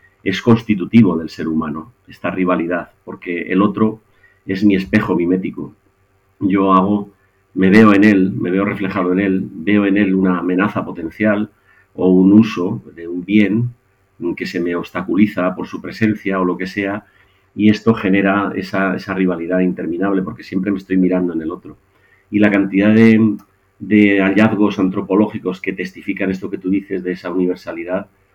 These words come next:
son interminables, desde la rama dorada de Fraser, donde recorriendo África con el, con el Imperio Británico,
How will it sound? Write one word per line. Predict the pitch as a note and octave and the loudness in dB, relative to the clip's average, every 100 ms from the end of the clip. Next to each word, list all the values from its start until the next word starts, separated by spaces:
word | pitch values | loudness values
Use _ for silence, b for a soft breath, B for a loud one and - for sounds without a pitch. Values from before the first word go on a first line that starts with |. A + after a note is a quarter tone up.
| _ _ - | _ _ -18
son | - F#2 | -2 0
interminables, | G2+ F#2+ F2 G2 F2+ E2 | 2 0 2 2 2 -2
desde | D#2+ D#2+ E2 | -8 -10 -10
la | E2 | -8
rama | F#2 F#2+ | -2 0
dorada | F#2 F#2 F#2 | 0 2 2
de | F2+ | 0
Fraser, | F#2 G2 G2 - D#2 | -2 -4 -4 -6 -12
donde | D#2+ D#2+ E2 D#2 _ _ _ _ | -8 -8 -8 -12 _ _ _ _
recorriendo | F#2 F#2 F#2 F#2+ F#2+ | -8 -6 -2 0 2
África | F#2+ - - F#2 | 0 -6 -10 -10
con | E2+ E2+ | -10 -8
el, | E2+ E2 D#2+ - - | -8 -8 -8 -12 -14
con | E2+ | -10
el | E2+ | -8
Imperio | E2+ F#2 F#2+ F#2 | -8 -2 2 2
Británico, | F2 F#2+ F#2+ F2+ - | 0 -2 -2 -4 -14